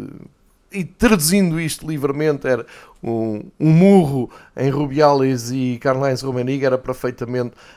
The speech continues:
eh, aceitável, isto porque, ehm, acabam por responder à letra a estas, eh, insinuações que não têm, ehm, enfim, não, acho que não são aceitáveis para,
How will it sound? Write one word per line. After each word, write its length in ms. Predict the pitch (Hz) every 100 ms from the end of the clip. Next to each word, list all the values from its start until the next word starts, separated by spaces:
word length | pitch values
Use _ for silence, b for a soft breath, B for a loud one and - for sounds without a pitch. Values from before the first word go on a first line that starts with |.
| B
eh, 320 | - 110 107 -
aceitável, 960 | 127 123 139 123 139 135 135 139 143 -
isto 320 | 123 117 -
porque, 500 | - 117 110 120 113 B B B -
ehm, 760 | 107 104 104 98 98 95 98 -
acabam 440 | 107 113 101 104
por 200 | 98 110
responder 520 | 98 - - 113 107 113
à 60 |
letra 360 | 107 113 - 113 B B B
a 100 | -
estas, 760 | 110 120 120 - 117 110 101 -
eh, 240 | 110 107 _ b b _
insinuações 1040 | 110 110 - 139 131 120 - 175 170 143
que 120 | -
não 160 | 127 127
têm, 300 | 120 135 127 b b b
ehm, 440 | - 123 117 113 127 _
enfim, 220 | 123 120 _ _ _ _
não, 480 | - 117 110 104 101 - b b b _
acho 280 | - 151 -
que 60 | 143
não 100 | 131
são 220 | - 117
aceitáveis 680 | 110 110 104 85 85 95
para, 420 | - 90 101 101